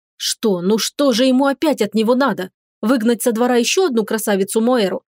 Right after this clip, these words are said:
Или, может, Гай передумал и теперь хочет отправить его в погоню за оскорбленной девчонкой?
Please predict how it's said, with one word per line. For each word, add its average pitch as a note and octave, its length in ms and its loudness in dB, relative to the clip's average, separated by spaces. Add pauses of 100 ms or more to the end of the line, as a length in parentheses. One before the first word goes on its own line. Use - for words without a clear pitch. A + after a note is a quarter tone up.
(220)
Или, C4+ 220 2
может, A#3 320 2
Гай G#3+ 240 0
передумал A3 580 0
и A3 80 -2
теперь A3 280 -2
хочет A3+ 340 -4
отправить G#3+ 420 -2
его G#3+ 180 2
в G#3 80 -6
погоню A#3+ 460 0
за G3 160 0
оскорбленной G3+ 600 0
девчонкой? G#3 580 -6